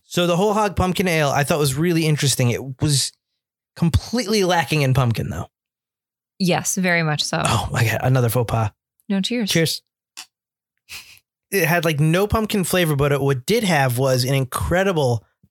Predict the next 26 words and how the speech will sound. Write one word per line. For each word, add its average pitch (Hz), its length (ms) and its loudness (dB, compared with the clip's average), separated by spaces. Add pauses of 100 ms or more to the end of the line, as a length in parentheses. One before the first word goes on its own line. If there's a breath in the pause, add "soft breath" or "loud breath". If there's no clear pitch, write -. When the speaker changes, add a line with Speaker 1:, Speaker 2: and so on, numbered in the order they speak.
Speaker 1:
pumpkin 170 460 0
pie 139 300 0
crust - 500 -4
flavor. - 440 -8 (800)
Speaker 2:
Yes, 180 460 -8 (160)
all 190 160 -2
those 180 260 -2
spices 180 760 -4
that 196 120 -8
you - 80 -4
would 175 120 -2
expect. - 600 -10 (180)
Speaker 1:
Yeah, 143 220 2
this 170 160 2
shit - 240 0
was 120 220 2
completely 160 920 0
graham 147 320 0
crackery 143 580 0
filled. 143 680 -2 (480 loud breath)
It 180 160 -2
was 139 160 0
just 135 280 0
like 117 320 -2 (280)
you're 147 380 -2
eating 151 600 0